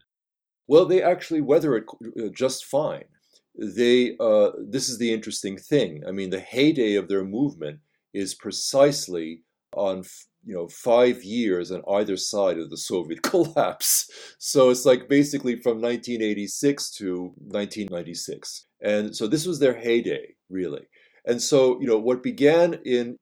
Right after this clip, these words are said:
in the years preceding the Soviet Union was a kind of interest, really a sort of a euphoria of the possibility of expression, you know, and sort of un-, like, a kind of, you know, it's the sort of people were giddy with, you know, the possibility of disinhibition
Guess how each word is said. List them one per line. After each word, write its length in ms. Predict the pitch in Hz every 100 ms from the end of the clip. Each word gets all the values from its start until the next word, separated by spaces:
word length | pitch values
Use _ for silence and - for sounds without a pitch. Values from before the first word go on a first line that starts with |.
| -
in 120 | 107
the 80 | 104
years 320 | 117 135 131
preceding 560 | - 95 - 139 131 101
the 80 |
Soviet 400 | 95 104 95 92
Union 320 | 80 90 82 80
was 160 | 87
a 60 | 87
kind 500 | - 113 117 117 -
of 180 | 92 -
interest, 540 | 110 107 104 92 -
really 320 | 113 139 117
a 60 | 98
sort 320 | - 110 101
of 100 | 92
a 200 | 90 82 - _ _ _
euphoria 1000 | 98 104 - 131 143 135 107 87 82 85 _ _ _ _ _
of 220 | 107 107
the 80 | 98
possibility 920 | - 117 113 110 113 113 107 101 92
of 260 | - 95 - -
expression, 720 | 101 - - 117 95 - - _ _ _
you 80 | 101
know, 280 | 82 73 -
and 220 | 98 92 92
sort 160 | 107
of 100 | 107 -
un-, 400 | 139 139 127 120
like, 180 | 120 -
a 80 | 113
kind 320 | - 127 123
of, 100 | 113 -
you 80 | 113
know, 160 | 90 - _ _ _
it's 200 | 117 -
the 60 | 104
sort 240 | - 113
of 140 | 107
people 320 | - 123 131 107
were 120 | 101
giddy 560 | - 113 113 113 107 107
with, 340 | 98 95 -
you 80 | 110
know, 180 | 87 82
the 100 | 90
possibility 680 | - 87 - - 101 98 92
of 160 | 85
disinhibition 920 | 76 113 - 95 80 117 120 110 95